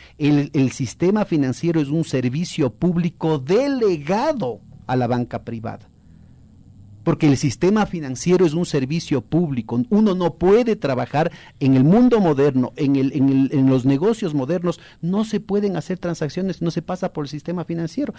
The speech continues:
Y lo que se está buscando es una alternativa más. Si usted la quiere utilizar, la utiliza, y si que no la quiere utilizar, no se utiliza. Están mintiéndole el momento que le dicen que hay una obligación.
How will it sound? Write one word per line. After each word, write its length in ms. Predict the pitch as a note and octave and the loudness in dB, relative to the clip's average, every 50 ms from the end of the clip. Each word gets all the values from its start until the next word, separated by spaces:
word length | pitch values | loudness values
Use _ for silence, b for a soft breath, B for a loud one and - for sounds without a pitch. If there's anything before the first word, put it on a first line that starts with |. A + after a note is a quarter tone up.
| B B - | B B 0
Y 60 | G#3 | 0
lo 100 | G#3 G#3 | 0 0
que 100 | G#3 - | 0 -4
se 80 | - | -4
está 180 | G#3 - A#3 A#3 | -2 0 0 0
buscando 480 | A3+ G#3+ A3 - A3+ A#3 A#3 G#3+ G#3+ A3+ | 0 0 -2 0 0 2 4 4 4 4
es 140 | A#3 G3 | 2 0
una 240 | G3+ - A#3 A#3+ A#3 | -2 -2 -2 -2 -2
alternativa 560 | A3+ G#3+ - A3+ G#3+ A3 A3 A3 A#3 A3+ A3+ | -2 -2 -2 -2 -2 -2 -4 -4 -4 -2 -2
más. 180 | A#3+ A#3+ A3+ B B B B | -2 -2 -4 B B B B
Si 140 | - - G#3 | -8 -8 -8
usted 220 | - - C4 B3+ | -4 -4 -2 -2
la 120 | B3 A#3+ | 0 -2
quiere 220 | A#3 - A#3+ A#3+ A#3+ | 0 -2 -2 -2 -2
utilizar, 460 | A3+ A#3 B3 A#3 A#3 A3+ - B3+ B3 | -2 -2 -2 -2 -2 0 0 0 0
la 140 | B3 A#3+ A#3+ | 0 0 -2
utiliza, 460 | A#3 - A#3+ A3+ A#3 B3 A#3 - A#3+ | -2 -2 -2 0 0 0 0 0 -2
y 40 | A3+ | -4
si 100 | A3 - | -4 -4
que 80 | - | -2
no 100 | A3+ A3+ | -2 0
la 120 | A3+ A3+ A3 | 0 -2 -2
quiere 200 | A3 - A3+ A#3 | -2 -4 -4 -4
utilizar, 380 | A3 A3+ A3 A3 A3 - A3+ | -2 -2 -4 -4 -2 -2 -2
no 100 | A3+ A3+ | -2 -2
se 80 | A3 A#3 | -2 -4
utiliza. 540 | A3 - A#3 A#3 C4+ B3+ - - C#3+ A#2+ b b b b b b b b b b _ | -4 -4 -2 -2 -2 -2 -4 -6 -8 -10 b b b b b b b b b b _
Están 420 | F3 E3+ - - A#3+ B3 A#3+ A3+ | -4 -2 2 2 4 4 4 4
mintiéndole 720 | G#3+ G#3 G3 F3+ - - F#3+ G3+ A3+ B3 B3 A#3 A#3 G#3+ F#3+ | 4 2 2 0 -2 -2 0 2 2 4 4 4 4 4 4
el 80 | E3+ E3 | 2 2
momento 480 | D3+ D#3 E3+ F3+ G3 G3+ G3+ G3+ F#3+ | 0 0 0 0 0 0 0 -2 -4
que 100 | - E3+ | -4 -4
le 120 | D3 C#3+ C#3 | -4 -4 -2
dicen 320 | D#3+ F#3 F3 - F#3 E3 | -4 -4 -2 -2 -4 -2
que 180 | - D3 D3 D3+ | -2 -2 -2 0
hay 100 | E3+ F#3 | 0 -2
una 140 | F3+ E3+ | -2 -2
obligación. 720 | D3+ C3+ A#2 A#2+ B2+ A#2+ A2 G#2+ G#2+ - - D#3 D3 A#2+ | -2 -2 -2 -4 -4 -4 -4 -6 -8 -4 -2 -2 -2 -2